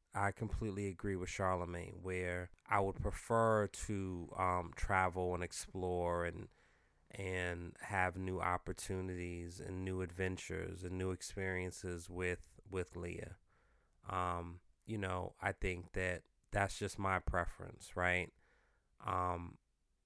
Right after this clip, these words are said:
for better or for worse, I don't necessarily have, you know, the fellas that I hang out with like that. You know what I'm saying? Like, there are people who I'm close with and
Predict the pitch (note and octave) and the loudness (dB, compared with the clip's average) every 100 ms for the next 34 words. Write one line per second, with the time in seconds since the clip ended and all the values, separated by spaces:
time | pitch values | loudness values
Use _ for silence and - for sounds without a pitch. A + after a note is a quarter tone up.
0 | _ _ _ _ - - G#2+ F#2 G#2 G#2 | _ _ _ _ -18 -4 -4 2 4 6
1 | G2 - F#2+ G2+ G2 F#2 - F#2+ G2 G2 | 4 0 2 6 6 4 2 0 2 0
2 | F#2+ G2 - G2 F#2 F2+ F2+ G2 F#2 F2+ | -2 -4 -2 0 2 0 -2 2 4 6
3 | F2+ F2+ F2 - - _ _ _ _ _ | 4 2 -2 -6 -18 _ _ _ _ _
4 | A2 G#2 F2+ F2+ F2+ F#2 - F#2+ F2+ E2 | -2 2 2 2 0 -4 2 2 2 -2
5 | F2+ - F2 F2+ F2 F#2 F#2 E2+ D#2+ - | -4 0 4 4 2 0 2 2 0 -8
6 | - - F2+ - - - - _ - F#2+ | -10 -4 -4 -2 -4 -4 -8 _ -6 -2
7 | F#2 F2 F#2 F#2 F2+ F2 - F2+ F2+ F#2+ | -2 -2 0 2 2 0 0 2 6 4
8 | F#2 G2+ F2+ F#2+ F2+ G2+ F2 F2+ - A2+ | 4 0 -2 -4 -2 -2 -2 -6 -4 -2
9 | G#2+ - G#2 G2 F#2 F2 F2 | -2 -2 0 0 0 -4 -10